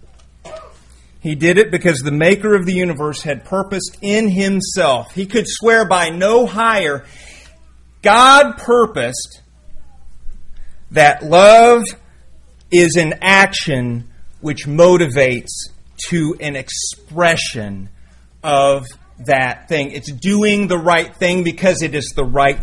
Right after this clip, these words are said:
thing to do. And he couldn't demonstrate that any more concretely than sacrificing himself on a cross for you and for me.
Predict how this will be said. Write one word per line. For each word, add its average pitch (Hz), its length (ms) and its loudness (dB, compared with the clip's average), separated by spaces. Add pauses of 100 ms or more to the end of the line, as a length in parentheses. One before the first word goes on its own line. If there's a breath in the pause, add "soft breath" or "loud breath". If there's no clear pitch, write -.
thing 135 240 -2
to 135 100 -6
do. 117 380 -4 (560)
And 123 120 -8
he 151 120 -4
couldn't 190 260 -4
demonstrate 185 540 -4
that 151 180 -2
any 185 180 -2
more 202 200 -2
concretely 175 840 -4 (680 soft breath)
than 120 120 -8
sacrificing 131 760 -6
himself 135 500 -8
on 120 120 -8
a 147 60 -14
cross - 380 -12 (460)
for 127 200 -10
you 107 340 -10
and 104 220 -12
for 123 80 -12
me. 104 320 -10